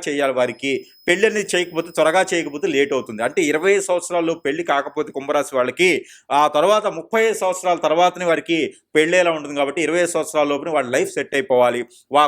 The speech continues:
కుంభరాశి వాళ్ళ లైఫ్ సెట్ అవ్వాలంటే ఖచ్చితంగా చేదోడు ఉండాలి, వాదోడు ఉండాలి, వెనక పేరెంట్స్ సపోర్ట్ అనేది ఖచ్చితంగా ఇస్తేనే వారికి సెట్ అయిపోతుంది. పిల్లల్ని ఒంటరిగా వదిలేసి హాస్టల్లో పెట్టేసి చదువుకుంటారు అని చెప్పేసి మాత్రం అనుకోకూడదు. ఈ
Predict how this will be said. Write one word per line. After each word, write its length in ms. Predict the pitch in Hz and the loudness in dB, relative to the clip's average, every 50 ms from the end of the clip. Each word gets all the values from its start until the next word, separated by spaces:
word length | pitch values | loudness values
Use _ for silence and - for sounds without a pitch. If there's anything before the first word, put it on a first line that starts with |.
| - | 2
కుంభరాశి 360 | - 165 185 220 226 214 - 202 | -2 -6 -4 -2 -2 -2 -2 -2
వాళ్ళ 120 | 196 180 160 151 | -4 -2 0 0
లైఫ్ 160 | 165 196 196 - | 0 -2 -2 -4
సెట్ 180 | 165 156 - 170 | -6 -2 -2 0
అవ్వాలంటే 400 | 165 165 160 156 151 143 160 175 156 120 - - _ _ - | 2 2 2 2 2 2 2 2 2 0 -4 -10 _ _ 2
ఖచ్చితంగా 400 | 165 156 - 190 185 196 185 170 170 - | 2 2 2 0 -2 0 0 -2 0 0
చేదోడు 300 | 170 180 175 185 175 170 165 | -2 0 0 0 0 0 0
ఉండాలి, 200 | 165 165 160 170 156 | 0 0 0 2 2
వాదోడు 260 | 151 151 151 165 156 156 | 2 2 2 0 -2 -2
ఉండాలి, 200 | 151 151 151 151 156 | 0 0 0 2 0
వెనక 200 | 143 151 - - - - | -2 -2 -4 -8 -4 -2
పేరెంట్స్ 320 | 151 156 160 170 156 - 156 | -2 0 -2 -4 -4 -4 -4
సపోర్ట్ 260 | 143 - 156 147 - 143 | -4 -4 -6 -6 -6 -6
అనేది 240 | 147 139 147 180 165 110 - - - _ _ | -4 0 2 2 2 2 -2 -6 -14 _ _
ఖచ్చితంగా 340 | 156 139 - 156 170 170 156 143 | -2 -2 -2 -4 -4 -4 -4 -4
ఇస్తేనే 300 | - - - 185 208 233 208 | -4 0 2 2 4 4 2
వారికి 280 | 180 170 170 151 135 104 - - _ - - | 2 0 -2 -6 -10 -10 -10 -14 _ -6 -4
సెట్ 160 | - - 165 160 | -4 0 0 0
అయిపోతుంది. 400 | 139 143 135 117 135 139 139 135 - | 0 0 -4 -4 -4 -6 -6 -6 -4
పిల్లల్ని 300 | 151 160 180 185 185 175 160 151 | 0 0 0 0 2 0 0 0
ఒంటరిగా 280 | 147 147 175 165 170 160 151 | 0 -2 0 0 2 2 2
వదిలేసి 380 | 147 139 147 151 147 147 - 147 139 | 0 2 0 0 0 0 0 2 2
హాస్టల్లో 340 | 147 - - 175 165 160 - 160 | 2 0 -2 -2 -4 -2 -2 -2
పెట్టేసి 360 | 147 151 160 143 135 151 - 147 | -2 -2 -2 -2 -2 -4 -4 -4
చదువుకుంటారు 520 | 131 143 160 160 165 151 139 147 143 143 139 | -4 -4 -6 -6 -8 -2 -2 0 0 0 -2
అని 120 | 135 131 147 | -4 -6 -8
చెప్పేసి 320 | 131 - 143 135 - 139 139 139 | -6 -6 -6 -6 -6 -8 -6 -6
మాత్రం 260 | 139 - 170 180 165 127 - - _ _ - 139 | -6 -2 -2 -2 -2 -2 -6 -10 _ _ -2 -2
అనుకోకూడదు. 580 | 147 143 156 156 135 143 139 131 123 135 139 139 - - _ _ _ _ _ _ _ _ _ _ _ _ _ _ _ _ _ | -2 0 0 0 2 2 0 0 -2 -2 -4 -4 -4 -8 _ _ _ _ _ _ _ _ _ _ _ _ _ _ _ _ _
ఈ 100 | 147 160 | -2 -2